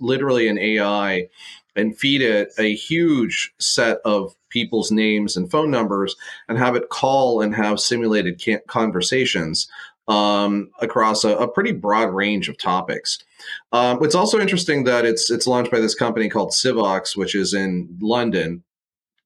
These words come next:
So if anything really kind of comes to pass where there's an issue, they can run awry of Federal Election Commission guidelines and just get a smack on the wrist. Um, it, it would be complicated for them to, to,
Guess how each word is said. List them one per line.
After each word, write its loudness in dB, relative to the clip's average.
So 2
if 2
anything 0
really 2
kind 0
of -6
comes -2
to -14
pass -2
where 0
there's 0
an 0
issue, 0
they 2
can 0
run 2
awry 2
of 2
Federal 0
Election 0
Commission -2
guidelines 0
and 0
just -6
get 0
a -2
smack 0
on -6
the -8
wrist. -2
Um, 0
it, 2
it 2
would 2
be 2
complicated 0
for 0
them 2
to, 0
to, -6